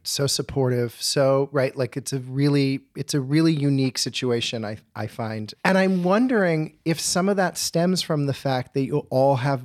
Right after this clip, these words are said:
such wildly different and varied s-, backgrounds and relationships to dance, right? So there's no, like, everybody went through this one kind of program,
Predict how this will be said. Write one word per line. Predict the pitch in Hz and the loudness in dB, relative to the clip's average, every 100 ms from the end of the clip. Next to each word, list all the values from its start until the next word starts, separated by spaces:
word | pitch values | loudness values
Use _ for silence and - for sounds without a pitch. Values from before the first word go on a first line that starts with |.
| 123 | -8
such | - 139 - - | -4 -4 -6 -10
wildly | 117 113 120 127 135 147 135 139 | -4 0 2 4 4 2 0 -4
different | 117 135 127 139 127 139 | 0 -2 0 -2 -2 -2
and | 117 | -4
varied | 110 120 120 123 | 0 2 2 0
s-, | - - | -4 -8
backgrounds | - 143 202 - 135 127 127 - - - - - | 0 0 2 2 2 2 -2 -8 -16 -18 -14 2
and | 147 | 4
relationships | 147 180 180 175 135 - | 6 4 2 2 0 -2
to | 151 | 0
dance, | 190 294 120 - | 2 2 0 0
right? | 139 156 - - | 2 2 0 -12
So | - 202 | -2 0
there's | 185 190 175 | 4 2 2
no, | 190 196 202 208 208 208 - - | 0 2 2 4 2 0 -4 -4
like, | 170 156 - | -2 -2 0
everybody | 147 160 170 165 165 | 4 4 4 4 4
went | 156 151 | 2 2
through | 160 | 2
this | 151 - | 2 2
one | 147 147 | 2 2
kind | - 147 | 2 0
of | 139 | 0
program, | - 143 135 131 123 | 0 0 2 0 0